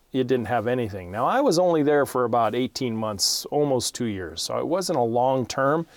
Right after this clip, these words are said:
Since it was a first house and I was still twenty-three, twenty-four years old,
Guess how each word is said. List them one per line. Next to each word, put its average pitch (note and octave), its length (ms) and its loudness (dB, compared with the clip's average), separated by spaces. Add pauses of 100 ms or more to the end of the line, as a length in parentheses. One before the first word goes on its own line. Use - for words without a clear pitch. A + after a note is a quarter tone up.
(340)
Since A3+ 260 2
it A#3+ 40 4
was F#3 140 4
a D#3+ 60 2
first F3 340 2
house D#3 400 2
and B2+ 100 0
I C3 120 2
was B2+ 180 2
still C#3 480 2 (340)
twenty-three, B2+ 480 0
twenty-four A#2 480 -2
years G#2 220 -2
old, B2 240 2